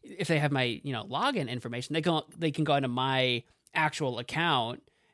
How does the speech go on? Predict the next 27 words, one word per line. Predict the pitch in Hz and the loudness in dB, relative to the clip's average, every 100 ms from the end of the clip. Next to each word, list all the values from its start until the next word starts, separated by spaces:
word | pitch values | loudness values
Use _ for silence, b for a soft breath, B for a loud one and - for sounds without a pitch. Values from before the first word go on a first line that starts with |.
| _ - | _ -2
and, | 147 131 123 117 - - | 0 0 -2 -6 -8 -6
like, | 131 120 113 - | -4 -4 -6 -6
uh, | 120 107 98 85 - _ _ _ _ _ - | -6 -4 -6 -8 -12 _ _ _ _ _ -12
start | - 202 135 | 0 0 0
watching | 127 127 - 139 | 0 0 0 -2
shows | - 139 123 123 123 123 120 | 0 2 2 2 0 -2 -4
or, | 123 120 _ - | -4 -6 _ -8
or, | 123 117 113 110 | -6 -6 -6 -6
or | 85 113 110 _ | -6 -8 -10 _
moving | 165 156 151 143 131 | 2 4 6 4 2
things | 147 135 | 0 2
on, | 135 131 120 - - | 0 0 -2 -6 -4
on | 147 147 | 0 2
and | 143 | 0
off | 127 131 131 | 0 0 0
my | 123 123 | 0 0
list | 113 117 127 131 - | -2 -2 -2 -2 -2
of | 143 127 | -4 -4
shows | 151 135 | -2 0
that | 131 | 0
I | 120 | 0
wanna | 120 113 | -2 -2
watch. | 117 127 - B B | 0 -2 -4 B B
That | 196 254 151 | 4 4 4
would | 185 | 4
annoy | 160 139 131 123 | 4 4 2 0
me, | 110 92 | -2 -6